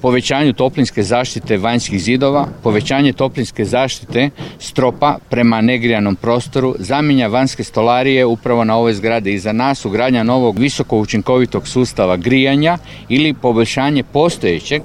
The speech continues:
zamjena unutarnje rasvjete učinkovitijom, uvođenje sustava automatizacije u, i upravljanja zgradama, uvođenje sustava daljinskog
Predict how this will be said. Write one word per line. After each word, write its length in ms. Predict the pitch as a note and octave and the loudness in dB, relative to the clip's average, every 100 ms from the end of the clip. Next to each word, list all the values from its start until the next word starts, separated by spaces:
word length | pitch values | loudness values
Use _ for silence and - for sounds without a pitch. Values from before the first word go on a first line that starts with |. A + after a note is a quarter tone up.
| - | -8
zamjena 500 | G#2 B2+ E3 D3 B2+ | -6 -2 0 2 4
unutarnje 540 | C#3 D3 - A2+ G#2+ G#2 | 4 2 2 0 0 2
rasvjete 520 | C3+ C#3+ D#3 - B2 | 0 -2 -4 -2 -2
učinkovitijom, 880 | G2+ G2 - F#2+ B2+ C3+ D#3+ D#3 - - C3 | -2 -8 -4 0 0 0 0 0 -4 -8 -2
uvođenje 460 | D3+ C3+ C3+ A#2+ | 0 2 2 2
sustava 460 | - C#3 B2+ C3 A2+ | 2 -2 0 2 2
automatizacije 1040 | G#2+ A2 G#2 G#2 F#2+ A#2+ C3 - B2 G#2 - | 2 0 -2 -4 -2 0 -2 -2 0 -2 -2
u, 220 | A#2+ A2 - | -4 -4 0
i 140 | B2 C#3+ | 0 2
upravljanja 640 | D3 - A#2 F#2 F2 F2 | 0 2 0 0 -2 -4
zgradama, 640 | G2+ A#2 B2+ B2+ C#3+ E3+ E3+ - D3+ | -2 0 2 2 2 0 -2 -8 0
uvođenje 460 | D#3+ D3 C3 B2+ | 2 4 2 2
sustava 560 | - D3+ D3 C3+ A#2 - | 2 -2 0 2 2 0
daljinskog 680 | G#2 C#3 D3 C3 - A#2+ G#2+ | 0 0 4 2 0 -8 -10